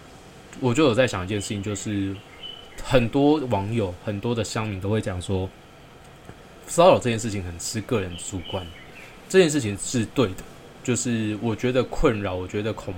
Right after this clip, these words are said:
怖，我觉得就是不舒服，这个东西是主观的。可是主观跟客观这件事情怎么分？主观它其实是我自己个人的感受，从我观察我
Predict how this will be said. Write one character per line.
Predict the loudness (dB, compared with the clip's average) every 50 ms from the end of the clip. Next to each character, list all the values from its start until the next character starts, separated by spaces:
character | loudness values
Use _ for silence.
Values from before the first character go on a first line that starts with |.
| -8
怖， | -6 -4 -2 -2 -2
我 | -4
觉 | -6 -6 -6 -4
得 | -2 -2 -4 -4 -4 -8 -14 -20 -20 -20 -20 -20 -16 -6
就 | -4 -2
是 | -2 0 0 0 -2 -2
不 | -4 -6
舒 | -6 -2 -2 -2 -2
服， | -2 -4 -12 -14 -10
这 | -2 0 2
个 | 2
东 | 2 0 0
西 | 0 -2
是 | -2 -2 -4
主 | -4 -8 -10
观 | -6 -6 -6 -6 -6 -8
的。 | -10 -12 -14 -18 -20 -20 -20 -20 -20 -20 -20 -20 -18 -8
可 | 2 4 4
是 | 4 4
主 | 2 -2 0
观 | 0 0 0
跟 | 0 -2 -4
客 | 0 2 2 4
观 | 4 2 0
这 | 0 -4
件 | -4
事 | -4
情 | -6 -8
怎 | -8 -10
么 | -12 -12
分？ | -12 -12 -10 -8 -8 -8 -10 -16 -18 -20 -20 -16 -6
主 | -2 0 2
观 | 6 6 6 6
它 | 6 2
其 | 2 2 0 -2
实 | 0
是 | 0
我 | -2 -2
自 | -2 -4 -4
己 | -4 -4 -2
个 | 0 0 0
人 | 0 -2 -6
的 | -8 -6
感 | -6 -8 -8 -6
受， | -6 -4 -4 -4 -6 -8
从 | -6 -6 -4 -2 -4 -4 -2
我 | -2 -2
观 | 0 0 0 0 0
察 | -2 -2 -2 -2
我 | -2